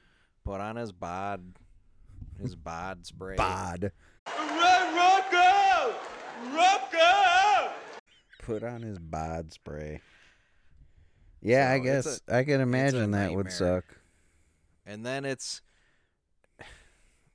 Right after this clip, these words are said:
Speaker 1: someone's, like, late, so then it's like, "Well, I gotta get in there."
Speaker 2: Right.
Speaker 1: And
Speaker 2: So
Speaker 1: you're like, "Well, I'm okay."
Speaker 2: Yeah,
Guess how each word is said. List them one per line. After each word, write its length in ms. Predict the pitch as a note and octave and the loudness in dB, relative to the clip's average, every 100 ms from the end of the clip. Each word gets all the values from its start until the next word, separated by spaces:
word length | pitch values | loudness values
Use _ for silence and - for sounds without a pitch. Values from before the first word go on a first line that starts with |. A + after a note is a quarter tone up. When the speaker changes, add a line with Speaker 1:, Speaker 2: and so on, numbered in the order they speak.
| _ | _
Speaker 1:
someone's, 580 | - B2+ C3+ C#3 C3+ A#2+ | -12 -10 -6 -6 -6 -4
like, 280 | A#2 A#2+ - _ _ F#2+ | -2 -2 -6 _ _ -14
late, 480 | G#2 A#2 A#2 A#2 - | -6 -6 -6 -12 -12
so 180 | A#2+ A#2 | -6 -4
then 180 | A#2 A#2+ | -4 -6
it's 160 | A2+ | -8
like, 180 | A2+ G#2+ | -8 -8
"Well, 100 | B2+ | -8
I 160 | D#3 A#3+ | -8 -8
gotta 340 | A#3 F#3 G3 | -4 -4 -4
get 260 | F3 G#3 A3 | -4 -2 -2
in 220 | B3+ D4 | -4 -6
there." 460 | C4 G3 C3+ D2+ - _ _ _ _ _ | -8 -6 -8 -12 -18 _ _ _ _ _
Speaker 2:
Right. 360 | - G#2+ F2+ - _ _ - _ _ _ - | -4 -2 -2 -6 _ _ -20 _ _ _ -16
Speaker 1:
And 180 | G#2 | -6
Speaker 2:
So 260 | G#2 A#2 A2+ | 0 2 2
Speaker 1:
you're 120 | A2 | 0
like, 260 | A#2 A#2+ - | -6 -8 -8
"Well, 240 | A2+ C#3 | -6 -2
I'm 300 | D3+ E3 F3 - _ - | 0 -2 -4 -12 _ -16
okay." 640 | C3 D#3+ G3 G#3+ B2+ F#2+ _ _ _ _ _ _ _ _ _ _ _ _ _ _ _ _ - - - | -14 -10 -6 -6 -6 -10 _ _ _ _ _ _ _ _ _ _ _ _ _ _ _ _ -20 -20 -12
Speaker 2:
Yeah, 380 | F#2+ F#2+ G2 | -6 -4 -4